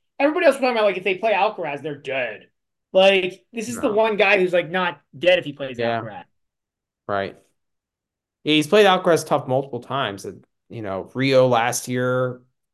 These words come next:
Speaker 2: obviously last week in Buenos Aires where he won, and then Wimbledon, too, was actually a tough four-setter.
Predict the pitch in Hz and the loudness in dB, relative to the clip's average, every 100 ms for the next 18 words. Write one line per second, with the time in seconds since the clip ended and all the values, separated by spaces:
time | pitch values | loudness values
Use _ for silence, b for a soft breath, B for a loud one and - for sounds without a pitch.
0 | - - 113 117 120 127 113 113 117 123 | -20 -4 -2 -2 -4 -4 0 -2 -2 -8
1 | 117 113 110 107 110 110 107 110 104 117 | -8 -8 -8 -4 -2 -2 -4 -8 -6 0
2 | 165 135 127 98 113 110 117 160 196 120 | 2 2 0 -4 -8 -6 -2 0 2 0
3 | 110 120 127 110 113 - 120 117 120 - | -2 -6 -6 -4 -6 -6 -8 -4 -6 -4
4 | 123 117 - 135 - - | -4 -4 -2 -2 -2 -10